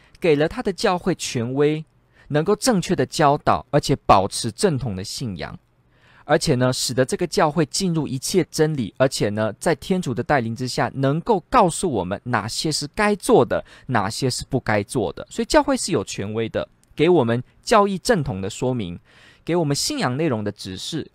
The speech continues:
给我们生活实践上直接的方针。所以我们说的马窦福音十六章、十八章等等的，我们提到这个耶稣基督给伯多禄天国的钥匙，然后呢，给教会这个权柄。你看到这个，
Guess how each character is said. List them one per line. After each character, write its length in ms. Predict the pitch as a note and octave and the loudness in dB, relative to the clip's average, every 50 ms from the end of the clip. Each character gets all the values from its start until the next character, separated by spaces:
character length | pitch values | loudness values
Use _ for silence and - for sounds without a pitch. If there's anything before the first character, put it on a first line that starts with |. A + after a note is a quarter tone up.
| _ _ _ | _ _ _
给 160 | - E3 F#3 | -4 0 0
我 100 | F#3 E3 | 0 0
们 140 | C#3+ C#3+ C#3+ | 0 -2 -4
生 260 | - - - A3 A#3 | -4 -4 -4 -4 -4
活 220 | - - C#3 A#2+ | -4 -4 -2 -2
实 220 | A2+ - - C#3 C3 | -2 -2 -4 -4 -2
践 220 | - - F3 D#3+ | -2 -2 -4 -2
上 300 | C#3 - F#3+ E3 B2 G#2 - _ _ _ _ _ | 0 2 2 2 2 2 -4 _ _ _ _ _
直 260 | - - B2+ B2 C3+ | -6 -4 -2 0 -2
接 220 | C#3+ - - D#3 C#3 | 0 2 2 2 2
的 80 | B2 | 2
方 280 | G#2+ - A#2 A2 A2 A2 | 0 -2 -2 -2 -2 -4
针。 300 | - - A#2 G#2+ G2+ G#2 - _ _ - - - - - | -4 -2 -2 -2 -2 -4 -12 _ _ -20 -20 -20 -20 -10
所 140 | - - D4 | -4 -2 0
以 100 | C#4 F#3+ _ _ _ _ | 0 -2 _ _ _ _
我 140 | - - D#3+ | -4 -4 -2
们 80 | F3+ G#3 | -2 -2
说 120 | - C#4+ | -4 -4
的 100 | B3 G3 | -4 0
马 200 | D3+ C3+ A#2+ A#2 | 2 2 2 2
窦 160 | - - F3+ | 2 0 -4
福 200 | D3 - - C3 | -4 -4 -6 -6
音 180 | B2+ C3 C3+ C3+ | -4 -4 -4 -6
十 200 | - - - B2+ | -6 -6 -6 -4
六 160 | B2+ C#3 C3+ | -2 -2 -2
章、 200 | A2+ - A2+ A#2 | -2 -2 -4 -4
十 180 | - - - B2 | -4 -8 -10 -6
八 220 | - - D#3 D#3+ | -2 -2 -2 -2
章 180 | - F3+ F3 D#3+ | -2 -6 -6 -6
等 200 | - A#2+ A#2 A2+ | -6 -6 -4 -4
等 180 | A2 G2 E2+ | -4 -4 -6
的， 100 | F2+ D#2 | -6 -8
我 80 | - A#2+ | -6 -6
们 120 | A#2+ A#2+ A#2 | -6 -6 -6
提 120 | - C3 | -8 -6
到 160 | C3+ D#3 D3 | -4 -4 -4
这 100 | - D#3+ | -4 -4
个 160 | - C3 A#2 - _ - | -2 -2 -4 -4 _ -6
耶 140 | - D3+ D#3 | -4 -4 -4
稣 100 | - - | -4 -6
基 120 | C3 C#3 | -10 -8
督 100 | C#3+ D3 | -8 -4
给 140 | C3 A#2 G#2 | -2 -2 -2
伯 220 | - - B2 A2+ B2+ | -2 0 -2 -2 0
多 200 | - F3 F3 F3+ | 0 0 0 0
禄 220 | G3 G3 C3 - - | 0 0 -2 -2 -4
天 160 | - - D#3+ | -6 -6 -4
国 140 | - B2 G#2+ | -4 -4 -4
的 80 | A#2 C3+ | -4 -4
钥 200 | D#3+ F#3+ D#3+ B2+ | -2 -2 -2 -2
匙， 300 | A#2+ - - - E2 - - _ _ _ _ _ _ _ _ _ - | -2 -4 -8 -8 -10 -14 -16 _ _ _ _ _ _ _ _ _ -6
然 120 | - A#2 | -4 -4
后 100 | B2 D#3 | -2 -2
呢， 100 | D3+ C#3+ | -2 -4
给 180 | B2+ - G#2+ G#2 | -2 -2 -4 -4
教 340 | - - - B3+ A#3 F3+ D3+ | -4 -4 -2 0 0 0 -2
会 240 | - - - D3 B2 | -6 -4 -4 -4 -2
这 140 | - C3+ | -2 -4
个 80 | A2 A2 | -6 -6
权 300 | - - - G#2+ F2+ A2+ | -8 -8 -8 -8 -8 -6
柄。 200 | - - G2+ C2 - _ _ _ _ _ _ _ _ _ _ _ | -6 -6 -8 -8 -10 _ _ _ _ _ _ _ _ _ _ _
你 140 | - B2+ B2 | -8 -8 -6
看 160 | - D3+ D#3+ | -2 0 2
到 120 | D#3+ D3+ C#3+ | 2 2 0
这 140 | B2 D3 C#3+ | 0 -2 -4
个， 280 | - - A#2+ A2 A2 | 0 2 4 4 4